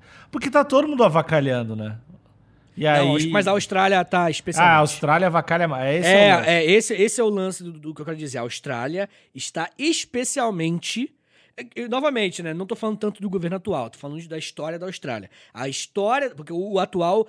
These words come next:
Speaker 2: supostamente, né? Pelo menos na teoria, eles estão planejando resolver a questão ambiental. Mas é um governo recente.
Speaker 1: Plantando umas árvores, regando uns,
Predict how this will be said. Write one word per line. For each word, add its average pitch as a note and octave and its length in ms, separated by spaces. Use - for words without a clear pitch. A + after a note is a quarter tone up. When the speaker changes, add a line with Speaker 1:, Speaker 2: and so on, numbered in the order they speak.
Speaker 2:
supostamente, C#4 920
né? E3+ 80
Pelo D3+ 140
menos E3 220
na D3 180
teoria, F#3+ 420
eles D#3+ 300
estão F#3+ 440
planejando F#3+ 600
resolver E3+ 340
a D#3+ 60
questão D#3+ 300
ambiental. D3 560
Mas C3+ 320
é G3+ 40
um F#3+ 60
governo F#3 280
recente. F3+ 560
Speaker 1:
Plantando C#3 320
umas C3+ 240
árvores, D3 640
regando C3 500
uns, A2+ 320